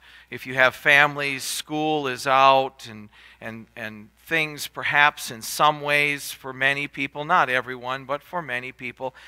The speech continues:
things might slow down a little bit, or at least there are shorter work weeks if you get, as it happens this year, that Christmas and New Year's is on a Friday, and so you get two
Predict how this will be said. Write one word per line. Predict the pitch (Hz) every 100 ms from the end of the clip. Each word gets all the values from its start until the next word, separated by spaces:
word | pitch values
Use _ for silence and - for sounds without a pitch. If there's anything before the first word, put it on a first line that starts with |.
| -
things | - 160 160 151 131
might | 143 143 143 -
slow | - - - 151 147
down | 143 143 143 147 147
a | 131
little | 127 160 165
bit, | 143 156 156 160 - - - -
or | 160
at | 156
least | 190 233 - -
there | 185 175 170
are | 147 139 127 -
shorter | - - 208 196 165
work | 139 147 165 160
weeks | 151 151 160 -
if | 131 139
you | 127
get, | 143 147 -
as | 127 123
it | 131
happens | 131 139 143 139 117
this | 139 131 127
year, | 131 135 139
that | 117 104
Christmas | - 139 - 151 147 -
and | 110 110
New | 127
Year's | 139 135 135 139 123 - - - _
is | 117
on | 123 117
a |
Friday, | 113 - 147 139 139 139 139 139
and | 120
so | 113 127
you | 120
get | 117 131 - _ -
two | 143 143 143